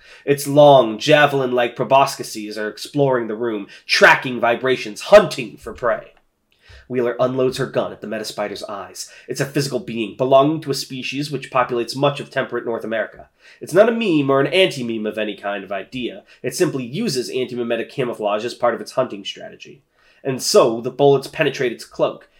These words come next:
each one puncturing and bursting a different eye, not quite blinding it, but causing significant injury.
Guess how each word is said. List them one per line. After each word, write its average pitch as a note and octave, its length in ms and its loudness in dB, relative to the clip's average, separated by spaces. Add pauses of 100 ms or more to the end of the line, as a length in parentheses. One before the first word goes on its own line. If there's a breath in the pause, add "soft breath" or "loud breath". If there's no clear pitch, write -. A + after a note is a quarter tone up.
(140)
each E3 200 -2
one D3 180 2
puncturing B2 540 -4
and G#2+ 160 -12
bursting D3 440 2
a G#2+ 60 -8
different A2 300 -8
eye, A2+ 340 -6 (220 soft breath)
not F3 240 6
quite D#3 240 6
blinding D#3 400 4
it, G#2 160 -8
but A2+ 200 -4
causing B2+ 360 2
significant A#2+ 500 -8
injury. G2+ 540 -10